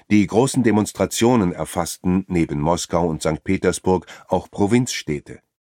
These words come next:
Zum ersten Mal seit der Rückkehr Putins ins Präsidentenamt zweitausendzwölf kam es zu einer landesweiten Rebellion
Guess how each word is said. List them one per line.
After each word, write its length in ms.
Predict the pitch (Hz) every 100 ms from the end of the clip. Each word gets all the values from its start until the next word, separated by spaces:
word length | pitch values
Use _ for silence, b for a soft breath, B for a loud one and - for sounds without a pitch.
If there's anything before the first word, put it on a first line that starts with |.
| _ _ _ _ _ -
Zum 260 | - 107
ersten 420 | 110 135 - - 107
Mal 420 | 92 90 92 101
seit 320 | 87 104 120
der 160 | 92 80
Rückkehr 400 | 101 - 87 71
Putins 580 | - 90 82 87 85 -
ins 220 | 82 -
Präsidentenamt 960 | - 71 73 85 87 - 90 80 82 -
zweitausendzwölf 1040 | - - 73 76 71 80 - 92 90 87 - B B -
kam 220 | 107 113
es 140 | 107
zu 120 | -
einer 220 | 90 90 85
landesweiten 760 | 95 107 110 - 82 78 87
Rebellion 640 | 85 82 80 76 78 78